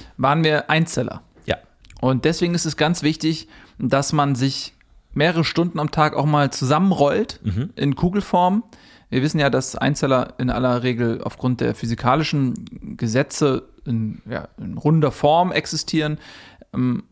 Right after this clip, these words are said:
Speaker 1: das ist auch sehr, sehr wichtig, dass man sich mehrfach am Tag einfach zusammenrollt und auch nicht kommuniziert.
Speaker 2: Auf jeden Fall.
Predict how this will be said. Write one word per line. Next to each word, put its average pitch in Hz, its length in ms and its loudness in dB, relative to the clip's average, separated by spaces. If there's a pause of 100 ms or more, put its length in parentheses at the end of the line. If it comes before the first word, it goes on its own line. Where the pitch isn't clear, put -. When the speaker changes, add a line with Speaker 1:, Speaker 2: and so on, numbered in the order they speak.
(340)
Speaker 1:
das 165 180 0
ist 160 80 -4
auch - 340 0
sehr, 147 300 2
sehr 127 140 2
wichtig, 127 240 -2
dass 127 140 -2
man 139 120 2
sich 120 140 -2
mehrfach 147 640 0
am 135 160 0
Tag 139 260 0
einfach 170 220 -2
zusammenrollt 160 540 2
und 143 80 0
auch 165 120 4
nicht 180 140 -2
kommuniziert. 165 800 0
Speaker 2:
Auf 110 160 2
jeden 117 100 2
Fall. 156 300 -2